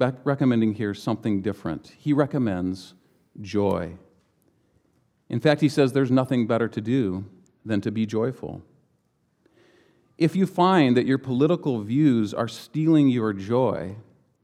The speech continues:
and damaging your relationships, especially with other believers, you may need to re-examine your political views. As Christians, our hope is not in our political leaders or in our political system.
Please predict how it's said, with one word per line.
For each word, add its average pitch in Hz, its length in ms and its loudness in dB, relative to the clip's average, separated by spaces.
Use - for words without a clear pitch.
and 107 240 0
damaging 127 540 2
your 117 180 -2
relationships, 95 1160 -6
especially 165 540 0
with 113 140 0
other 120 240 0
believers, 120 800 -8
you 127 140 0
may 135 160 6
need 151 180 6
to 135 120 -6
re-examine 107 880 -4
your 104 140 -10
political 95 460 -10
views. 98 560 -10
As 123 160 -4
Christians, 127 720 0
our 135 160 -2
hope 170 420 2
is 123 200 -2
not 151 520 2
in 147 600 2
our 131 160 0
political 156 540 4
leaders 143 560 0
or 139 140 4
in 156 60 4
our 151 140 4
political 151 480 0
system. 143 720 -4